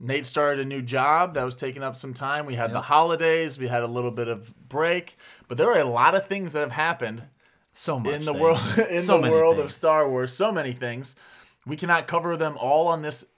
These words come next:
Speaker 1: on this, uh, one episode, but we will have more frequent,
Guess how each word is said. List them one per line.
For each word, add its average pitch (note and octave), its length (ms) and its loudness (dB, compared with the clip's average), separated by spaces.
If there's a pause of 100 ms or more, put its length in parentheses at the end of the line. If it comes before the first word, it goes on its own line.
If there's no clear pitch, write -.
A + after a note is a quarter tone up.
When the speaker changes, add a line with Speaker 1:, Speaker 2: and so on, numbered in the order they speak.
(240)
Speaker 1:
on B2 140 -8
this, B2+ 260 -8
uh, A2 220 0
one C3 300 -4
episode, A2+ 560 -4
but B2 80 -6
we B2 100 -2
will C#3 300 -2
have C3 280 -4
more B2+ 300 -4
frequent, B2+ 640 -8